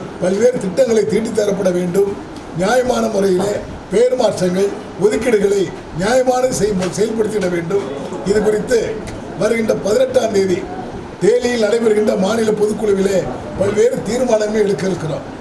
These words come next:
ஆகவே அறநிலைத்துறை கடை வைத்திருக்கின்ற வியாபாரிகள் மிகவும் சிரமப்பட்டு கொண்டிருக்கிறார்கள். அதை தீர்க்கக்கூடிய வகையில் மாண்புமிகு அமைச்சர் அவர்களும் தமிழ்நாடு முதலமைச்சர் அவர்களும் அழுத்தம் தரப்பட வேண்டும் என்பதை தமிழ்நாடு வணிகத்துறை பேரமைப்பு வலியுறுத்துகிறார்.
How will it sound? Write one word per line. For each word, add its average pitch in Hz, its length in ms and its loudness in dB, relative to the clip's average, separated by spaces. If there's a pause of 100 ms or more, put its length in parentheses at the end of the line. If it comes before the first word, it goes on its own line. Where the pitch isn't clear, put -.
(400)
ஆகவே 190 220 2
அறநிலைத்துறை 233 600 2
கடை 226 260 2
வைத்திருக்கின்ற 214 440 0
வியாபாரிகள் 185 540 0 (400)
மிகவும் 226 360 2
சிரமப்பட்டு 247 540 0
கொண்டிருக்கிறார்கள். 175 760 -2 (360)
அதை 185 160 2
தீர்க்கக்கூடிய 226 640 0
வகையில் 185 400 0 (320)
மாண்புமிகு 202 360 0
அமைச்சர் 220 380 0
அவர்களும் 185 580 -2 (260)
தமிழ்நாடு 214 440 2
முதலமைச்சர் 214 540 0
அவர்களும் 180 380 0 (400)
அழுத்தம் 240 400 2
தரப்பட 220 380 2
வேண்டும் 208 260 0
என்பதை 180 380 0 (280)
தமிழ்நாடு 202 400 0
வணிகத்துறை 202 360 2 (100)
பேரமைப்பு 190 600 0 (280)
வலியுறுத்துகிறார். 180 580 0